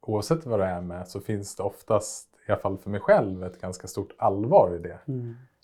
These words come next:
Speaker 1: För då har man ju någonting man måste försvara. Man är förälder. Okej, men hur är man en bra förälder?
Speaker 2: Mm.
Speaker 1: Men de gångerna jag påminner mig själv om att så här, nej men vänta nu,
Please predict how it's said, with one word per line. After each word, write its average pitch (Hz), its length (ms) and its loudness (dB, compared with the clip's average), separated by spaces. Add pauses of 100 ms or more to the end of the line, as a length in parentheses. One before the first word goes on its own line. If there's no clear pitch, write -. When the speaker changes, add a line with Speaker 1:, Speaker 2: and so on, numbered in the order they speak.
(120)
Speaker 1:
För - 80 -2
då 131 100 8
har 147 180 8
man 147 140 0
ju 120 60 -4
någonting 113 300 -4
man 110 140 0
måste 117 320 -6
försvara. 104 560 4
Man 92 180 -6
är 110 60 -2
förälder. 113 720 0
Okej, 92 200 -8
men 113 260 -6 (380)
hur 120 180 2
är 123 140 8
man 120 140 -4
en 113 140 -6
bra 127 200 2
förälder? 113 760 -2 (320)
Speaker 2:
Mm. 120 140 -6 (720)
Speaker 1:
Men 120 400 -2
de 127 220 0
gångerna 120 320 0
jag 113 180 -2
påminner 147 360 0
mig 107 120 -2
själv 101 340 -2
om 98 140 -10
att 95 180 -10
så - 100 -6
här, 90 240 -4 (720)
nej 113 100 -6
men 110 120 0
vänta 113 300 0
nu, 101 300 -4